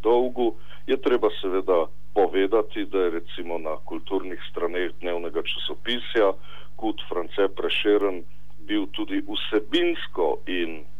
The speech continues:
idejno oziroma poročevalsko z občnih zborov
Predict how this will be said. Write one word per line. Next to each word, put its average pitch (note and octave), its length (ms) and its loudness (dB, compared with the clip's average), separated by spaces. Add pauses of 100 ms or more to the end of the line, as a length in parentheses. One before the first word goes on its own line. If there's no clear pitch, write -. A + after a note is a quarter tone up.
idejno B2 640 2 (140)
oziroma E2 760 0 (140)
poročevalsko G2+ 840 2
z G2 120 -2
občnih G#2 440 -2
zborov A#2 600 4